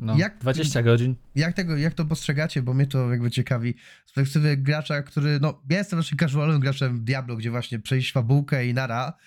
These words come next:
Speaker 2: ale pamiętajmy, że no, to jest gra usługa, tak? Gdzie będą sezony, gdzie są sezony i tak dalej, i tak dalej. Jak myślicie, jak to może działać z dłuższej perspektywy czasu i tak dalej? Bo jakby nie patrzeć, jest to bardzo duża, jest to duża rzecz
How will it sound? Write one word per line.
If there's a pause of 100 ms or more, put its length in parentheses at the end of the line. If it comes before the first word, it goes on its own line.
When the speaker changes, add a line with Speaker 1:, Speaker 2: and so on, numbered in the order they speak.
(300)
Speaker 2:
ale
pamiętajmy,
że
no, (180)
to
jest
gra
usługa,
tak?
Gdzie
będą
sezony,
gdzie
są
sezony
i
tak
dalej,
i
tak
dalej. (420)
Jak
myślicie,
jak
to
może
działać
z
dłuższej
perspektywy
czasu
i
tak
dalej?
Bo (360)
jakby
nie
patrzeć,
jest
to
bardzo
duża,
jest
to
duża
rzecz